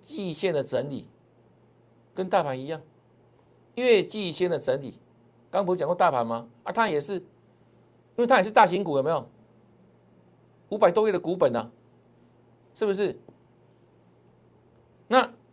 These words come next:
这里呢，我认为季线一样有支撑啊，只是一样怎样，你很难赚价差啦，对不对？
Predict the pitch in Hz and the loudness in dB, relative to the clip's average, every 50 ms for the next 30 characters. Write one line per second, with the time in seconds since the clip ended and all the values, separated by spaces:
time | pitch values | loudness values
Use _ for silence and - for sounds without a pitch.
0 | _ _ - 269 247 208 185 185 185 165 180 226 240 202 - 214 214 220 202 185 | _ _ 10 12 12 12 10 6 4 4 4 4 2 0 0 -2 -2 -2 0 0
1 | 202 180 147 131 - 185 180 180 175 170 160 127 98 - - _ _ _ _ _ | 0 0 -2 -2 -4 -4 0 2 0 2 0 -4 -6 -8 -14 _ _ _ _ _
2 | _ _ _ _ _ _ _ _ 131 156 208 254 208 190 220 226 196 156 147 175 | _ _ _ _ _ _ _ _ -6 -6 -4 -4 0 2 2 2 2 2 2 2
3 | 180 139 - - - _ _ _ 147 143 156 151 147 160 175 - 214 - 180 202 | 0 0 -2 -8 -14 _ _ _ -8 -6 -4 -2 -2 -4 -2 -2 -2 0 2 2
4 | 180 160 - 170 156 160 151 110 - - - _ _ _ _ _ _ _ _ _ | 0 2 2 0 0 0 0 -4 -6 -10 -18 _ _ _ _ _ _ _ _ _
5 | _ _ _ _ _ _ _ _ _ _ _ _ _ _ _ _ _ 196 190 190 | _ _ _ _ _ _ _ _ _ _ _ _ _ _ _ _ _ -2 0 2
6 | 196 175 135 - | 2 0 0 -2